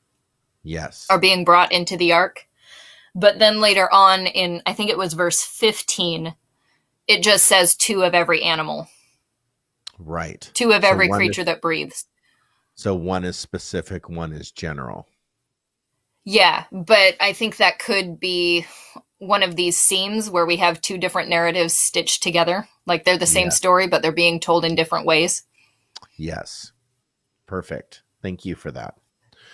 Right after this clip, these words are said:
Speaker 2: So that's just one way it shows up in the text.
Speaker 1: One, yeah, and you can see that it is a mashing, like Genesis one and Genesis two,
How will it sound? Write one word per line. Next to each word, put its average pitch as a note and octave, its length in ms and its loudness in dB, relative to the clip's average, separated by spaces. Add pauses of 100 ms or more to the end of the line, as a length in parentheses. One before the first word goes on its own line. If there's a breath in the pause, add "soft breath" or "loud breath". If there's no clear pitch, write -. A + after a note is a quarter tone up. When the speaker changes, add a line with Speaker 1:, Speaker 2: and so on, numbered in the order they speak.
(160 soft breath)
Speaker 2:
So - 180 -2
that's F#3+ 240 2
just F3+ 360 2
one F#3+ 260 4
way F3 140 6
it E3 100 4
shows E3 240 2
up D#3+ 200 2
in D#3 80 -4
the D3+ 80 -4
text. - 540 -4
Speaker 1:
One, C3+ 320 2
yeah, A#2 340 4
and A2+ 200 -6
you B2 120 -2
can G#2+ 180 -6
see C#3+ 440 -4
that F#2+ 180 -4
it G2+ 120 -2
is A#2+ 260 -2
a G2+ 80 -2
mashing, F2 640 -4
like E2+ 180 -6
Genesis F2+ 580 -8
one F2 300 -6
and E2 100 -8
Genesis D#2 560 -10
two, C#2 440 -8